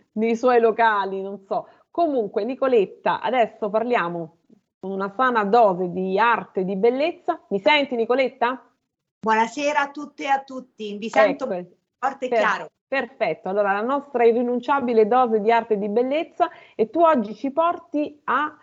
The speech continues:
Speaker 1: Palazzo Strozzi,
Speaker 2: Strozzi.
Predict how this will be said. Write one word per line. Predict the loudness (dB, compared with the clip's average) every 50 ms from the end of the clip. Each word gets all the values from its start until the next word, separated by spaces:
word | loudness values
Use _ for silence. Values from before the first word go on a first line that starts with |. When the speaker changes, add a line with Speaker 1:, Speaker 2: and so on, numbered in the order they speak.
| _ _ _ _
Speaker 1:
Palazzo | 0 2 4 4 2 0 -2 -6 -16 _ _ -2 -2 -2 -2 -4 _ _ _ _ _ _ _ _ _
Strozzi, | -2 2 2 2 2 0 -4 -4 -4
Speaker 2:
Strozzi. | -2 -2 -4 -6 -10